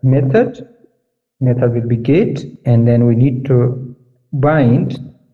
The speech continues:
response. Here we need to return response, and we need to bind catch. Okay, so we say error, return error.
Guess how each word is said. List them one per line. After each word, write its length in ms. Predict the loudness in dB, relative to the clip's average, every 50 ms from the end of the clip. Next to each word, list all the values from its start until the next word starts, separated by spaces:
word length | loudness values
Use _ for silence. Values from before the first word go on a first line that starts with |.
| _ _ _ _ _ _ _ _ _ _ _ _ _ _ _ _ _ _ _ _ _ _ _
response. 880 | -4 -2 -2 -2 -4 -8 -6 -2 0 2 2 2 2 0 -2 -4 -8 -14 -18 -20 _ _ _ _ _ _ _ _ _ _ _ _ _ _ _ _ _ _ _ _ _ _ _ _ _ _ _ _ _ _ _ _ _ _ _ _ _ _ -6 -2
Here 140 | 0 2
we 80 | 2 2
need 260 | 2 2 2 2 0
to 60 | 0
return 360 | 0 0 0 0 0 0 0 0
response, 680 | 0 -2 -2 -4 -4 -2 -2 0 0 0 -2 -4 -8 -16 _ _ _ _ _ _ _ _ _ _ _ _ _ _ _ _ _ _ _ _ _ _ _ _ _ _
and 240 | -2 0 0 2 2
we 80 | 2 2
need 180 | 0 0 -2 -4
to 60 | -6
bind 360 | -4 -4 -2 -2 -2 -4 -4
catch. 360 | -4 -4 -4 -6 -8 -14 -20 -10 -10
Okay, 540 | -8 -4 -2 -2 -2 -2 -2 -6 -10 -14 -18 _ _ _ -20 -20 -20 _ _ _ _ _
so 220 | _ _ -4 -2 -2
we 120 | 0 -2
say 260 | -2 -2 -2 -2 0
error, 720 | 0 0 0 2 2 2 4 4 2 2 0 -4 -8 -14 -20 -20 _ _ _ _ _ _ _ _ _ _ _ -2
return 480 | -2 -2 -2 0 0 0 2 2 2
error. 540 | 2 2 2 2 2 2 0 0 -2 -8 -14